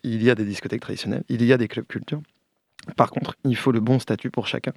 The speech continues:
parce que sinon, on s'en sort pas et on parle à des gens qui sont mal concernés par le propos, et ça crée des gros problèmes.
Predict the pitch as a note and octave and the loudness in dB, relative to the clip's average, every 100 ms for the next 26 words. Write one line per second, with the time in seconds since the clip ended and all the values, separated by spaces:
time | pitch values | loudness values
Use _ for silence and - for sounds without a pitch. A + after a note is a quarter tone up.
0 | - G#2 G#2+ - G2+ G#2+ - G#2+ - - | -8 -6 -4 0 0 0 0 -2 -2 2
1 | A#2+ G2+ F#2+ A#2 A2 G2+ - - - - | 2 4 0 2 0 0 -8 -16 -16 -16
2 | - - G2+ G#2 B2 A2 G#2+ - G#2 G#2 | -10 -2 0 2 2 0 -4 -2 0 4
3 | A#2+ B2+ A2+ A2+ A2+ G#2 A#2 G#2 G2+ G2+ | 6 6 2 -2 0 0 0 -2 -2 -4
4 | A2+ C3 B2+ G2+ - G#2+ - G2 F#2+ - | 0 2 0 -2 -8 -10 -6 -4 -4 -4
5 | G2 - G2 | -4 -2 -2